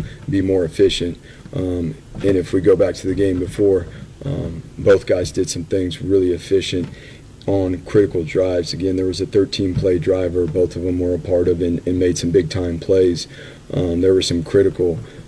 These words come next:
uh, plays in the game before where we extended, uh,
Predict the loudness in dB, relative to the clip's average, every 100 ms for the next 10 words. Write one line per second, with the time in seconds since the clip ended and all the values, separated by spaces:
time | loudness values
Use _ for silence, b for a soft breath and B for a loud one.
0 | -2 -2 2 4 4 2 -2 0 0 0
1 | -4 0 4 4 2 2 0 0 -2 0
2 | 2 2 2 0